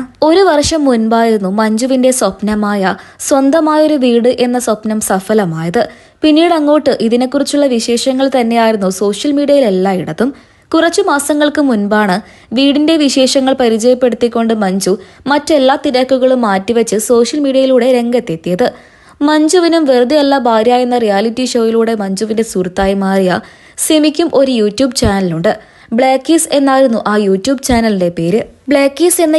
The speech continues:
YouTube ചാനലിലൂടെയാണ് മഞ്ജു പത്രോസും സിമിയും പുത്തൻ വീടിന്റെ വിശേഷങ്ങൾ പങ്കുവച്ചുകൊണ്ട് അന്ന് രംഗത്തെത്തിയത്. മഞ്ജുവിന്റെ വാക്കുകൾ ഇങ്ങനെയായിരുന്നു: "എല്ലാവരുടെയും ഒരു സ്വപ്നമായിരിക്കും, അല്ലെങ്കിൽ എല്ലാവരുടെയും ഒരു ആഗ്രഹമായിരിക്കും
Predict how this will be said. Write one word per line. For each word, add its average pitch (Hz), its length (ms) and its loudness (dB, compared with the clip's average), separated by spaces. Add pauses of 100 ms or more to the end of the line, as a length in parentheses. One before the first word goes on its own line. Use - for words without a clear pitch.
YouTube 247 420 0
ചാനലിലൂടെയാണ് 247 840 0 (140)
മഞ്ജു 196 280 -2 (100)
പത്രോസും 240 500 -2 (100)
സിമിയും 196 420 -4 (320)
പുത്തൻ 294 300 0 (100)
വീടിന്റെ 277 360 2 (100)
വിശേഷങ്ങൾ 262 520 -2 (100)
പങ്കുവച്ചുകൊണ്ട് 226 760 -2 (180)
അന്ന് 185 200 -2 (100)
രംഗത്തെത്തിയത്. 220 680 -2 (460)
മഞ്ജുവിന്റെ 311 540 0
വാക്കുകൾ 254 480 0
ഇങ്ങനെയായിരുന്നു: 196 680 -6 (500)
"എല്ലാവരുടെയും 330 800 2
ഒരു 262 160 4
സ്വപ്നമായിരിക്കും, 208 800 -2 (120)
അല്ലെങ്കിൽ 208 380 0
എല്ലാവരുടെയും 220 720 0
ഒരു 220 100 0 (100)
ആഗ്രഹമായിരിക്കും 202 800 -4